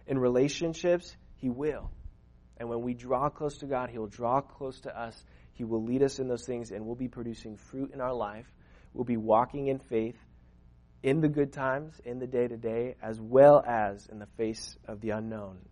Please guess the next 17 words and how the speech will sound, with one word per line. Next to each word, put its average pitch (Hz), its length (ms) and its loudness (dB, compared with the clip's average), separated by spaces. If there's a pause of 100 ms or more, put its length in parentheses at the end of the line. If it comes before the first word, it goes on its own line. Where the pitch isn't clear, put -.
(160)
in 110 80 -14
the 107 80 -16
face 120 320 -6
of 117 120 -6
doubt, 95 340 -4 (500)
in 110 80 -12
the 110 80 -8
face 123 340 -2
of 123 60 -8
the 117 80 -6
fear 135 320 2
of 117 100 0
man, 127 540 -2 (420)
in 117 80 -10
the 117 100 -8
face 123 380 -4
of 104 240 -6